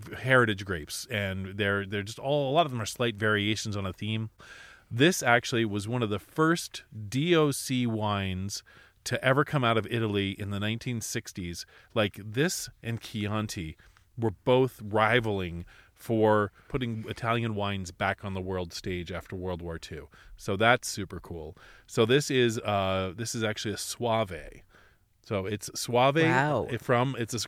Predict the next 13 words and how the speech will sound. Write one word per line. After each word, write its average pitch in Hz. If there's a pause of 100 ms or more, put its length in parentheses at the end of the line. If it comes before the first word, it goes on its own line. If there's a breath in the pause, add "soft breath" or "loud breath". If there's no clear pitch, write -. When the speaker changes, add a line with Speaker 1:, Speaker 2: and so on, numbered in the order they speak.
Speaker 1:
it's 127
a 117
Classico 165
Soave, 101
and 110
it -
comes 135
from 110
the 107
Soave 110
D 107
O 135
C. 85